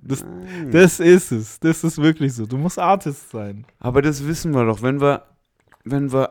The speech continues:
Speaker 2: Arzi sein wollen, ja, können wir Arzi sein, <clears throat> so tief wie wir sein wollen, aber müssen davon ausgehen, nicht groß Geld davon. Also dürfen wir, weil Arzi hat groß, hatten wir doch, glaub ich, letztes Mal schon.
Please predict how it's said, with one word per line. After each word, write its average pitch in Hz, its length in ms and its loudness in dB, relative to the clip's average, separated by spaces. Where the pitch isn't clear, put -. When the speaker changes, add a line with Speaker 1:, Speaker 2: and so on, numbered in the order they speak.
Speaker 2:
Arzi 180 480 -4
sein 123 480 -2
wollen, 101 480 -4
ja, 127 280 -10
können 151 300 -6
wir 151 100 -2
Arzi 156 420 -6
sein, 135 540 -4
<clears throat> - 140 -18
so - 120 -18
tief 160 420 -10
wie 147 160 -6
wir 127 80 -8
sein 135 260 -6
wollen, 127 120 -6
aber 120 80 -4
müssen 131 220 -8
davon 127 260 -6
ausgehen, 120 560 -4
nicht 107 160 -10
groß - 300 -14
Geld 87 220 -10
davon. 90 300 -12
Also 123 200 -6
dürfen 147 300 -4
wir, 143 160 -2
weil 139 160 -8
Arzi 156 380 -8
hat 151 260 -6
groß, 151 420 -8
hatten 151 140 -12
wir 156 100 -8
doch, 139 120 -10
glaub 147 220 -8
ich, - 120 -20
letztes 123 360 -6
Mal 117 160 -2
schon. 101 280 -12